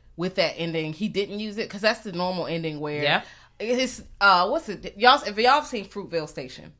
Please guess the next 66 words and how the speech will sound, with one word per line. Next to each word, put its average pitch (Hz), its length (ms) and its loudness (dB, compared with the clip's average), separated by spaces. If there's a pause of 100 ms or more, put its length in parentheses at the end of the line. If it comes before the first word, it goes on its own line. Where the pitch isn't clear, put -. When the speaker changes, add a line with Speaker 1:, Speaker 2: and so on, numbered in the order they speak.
(160)
Speaker 2:
Oh. 117 300 -16 (720)
Speaker 1:
You 233 140 6
only 254 260 8
need 240 180 -2
to 226 100 -4
see 226 240 -4
it 196 100 0
once. 175 140 0
Speaker 2:
I 233 180 8
have 254 200 -4
not 175 220 4
seen 180 220 -4
it 185 60 8
Speaker 1:
I 226 140 12
Speaker 2:
for 240 80 10
the 233 40 6
Speaker 1:
won't, - 140 6
Speaker 2:
very 180 180 2
reason 165 220 6
Speaker 1:
I, 214 120 10
Speaker 2:
you're 151 120 -4
talking 170 280 2
Speaker 1:
I 202 60 10
Speaker 2:
about. 202 220 4
Speaker 1:
won't 190 100 4
watch 196 240 8
it 196 40 -10
'cause 233 120 0
I, 208 140 2 (100)
I 233 220 8
don't 277 100 6
need 277 180 -4
to 285 80 -2
watch 226 240 8
a 226 40 0
movie 226 240 -2
to 202 100 2
know 208 260 6
that 185 220 2
they 208 160 4
shot 220 360 8
that 196 180 6
man. 185 260 6
I 226 140 8
know 240 220 6
what 247 120 6
happened. 202 540 2
I 247 100 12
don't 262 160 8
need 285 160 0
to 285 80 -6
see 285 160 0
a 269 60 8
fucking 277 420 4
movie 226 400 -4 (260)
to 254 140 4
know 240 180 10
that 233 120 4
he 262 160 -2
was 240 120 -4
a 220 80 2
person 240 520 2
living 220 180 0
his 214 180 0
life. 202 300 2
Do, 214 160 0